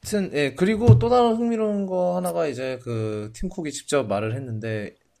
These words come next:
그 애플워치의 다음 출시국은, 다음 출시는 아마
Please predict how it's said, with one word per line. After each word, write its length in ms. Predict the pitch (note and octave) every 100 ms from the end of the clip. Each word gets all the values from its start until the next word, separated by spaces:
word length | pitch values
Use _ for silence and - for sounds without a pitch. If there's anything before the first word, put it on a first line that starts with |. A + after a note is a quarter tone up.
| A#2+ A2+
그 140 | G#2+
애플워치의 640 | A#2 A#2 E3+ C#3+ - C3 A2+
다음 560 | A#2 A#2+ A#2 A#2 A2+
출시국은, 1900 | A2+ F3 E3 D3+ C3+ B2+ B2 B2 A#2+ A#2 A#2 A2+ A2+ - _ - G#2 A2 A2 - G#2+ -
다음 260 | A2 A#2+
출시는 380 | A#2 C#3+ - A#2+
아마 160 | G2+